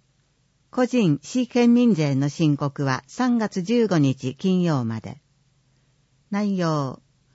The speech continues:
市から案内が届いた方などで申告がお済みでない方は、三月十五日までに忘れずに申告してください。なお、混雑回避のため、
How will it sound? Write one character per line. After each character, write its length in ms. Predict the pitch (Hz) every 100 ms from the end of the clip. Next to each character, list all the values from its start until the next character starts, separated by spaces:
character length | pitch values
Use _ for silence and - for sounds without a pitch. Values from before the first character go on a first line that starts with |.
| _ _ _ _
市 180 | - -
か 160 | - 247
ら 200 | 208 -
案 180 | 240 240
内 220 | 240 202
が 120 | 170
届 300 | 170 185 208
い 60 | 185
た 140 | 147
方 260 | 156 147 139
な 140 | 139
ど 120 | 131
で 240 | 123 123 - _
申 260 | - 240 247
告 280 | 233 226 220
が 180 | 208
お 60 | 190
済 160 | - 220
み 120 | 214
で 160 | 214
な 140 | 202 190
い 80 | 143
方 300 | 135 131 113
は、 180 | 113 - _ _ _
三 280 | - 254 247
月 260 | 220 190
十 220 | 185 233 196
五 100 | 180
日 300 | 151 - 139
ま 140 | 139
で 140 | 139
に 200 | 131 131
忘 300 | - 147 -
れ 120 | 240 233
ず 120 | 220
に 120 | 214
申 220 | 190 180
告 260 | 165 151 139
し 120 | -
て 100 | 135
く 100 | 139
だ 120 | 127
さ 160 | - 123
い。 160 | 120 _ _ _ _ _ _ _ _ _
な 260 | 202 185 143
お、 120 | - -
混 240 | 254 254
雑 260 | 247 240 -
回 180 | 240 226
避 160 | -
の 120 | 131 131
た 140 | 131
め、 200 | 135